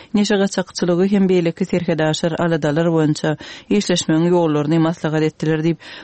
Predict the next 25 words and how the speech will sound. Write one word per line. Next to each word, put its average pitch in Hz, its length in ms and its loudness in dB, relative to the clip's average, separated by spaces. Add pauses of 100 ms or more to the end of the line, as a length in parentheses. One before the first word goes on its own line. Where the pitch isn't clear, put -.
(100)
on 196 180 2
dördünji 151 380 0
fevralda 151 580 0
Azat 147 240 -2
Ýewropa 143 320 -2
Azatlyk 147 420 -2
Radiosyna 151 540 0
aýtdy. 156 340 0 (440)
Pakistan 175 580 0
ýurtda 226 380 2
söwüşüji 196 560 0
toporlaryň 180 640 0
hereket 165 360 0
edýänligi 165 600 0
sebäpli 147 520 0 (340)
Owganistanyň 175 720 0
we 202 120 2
Birleşen 190 400 0
Ştatlaryň 175 540 0
resmiýetleri 165 440 0
tarapyndan 165 540 0
batyrşa 160 380 -2
sezi 175 260 0
bar 175 180 2
bolýar. 151 380 0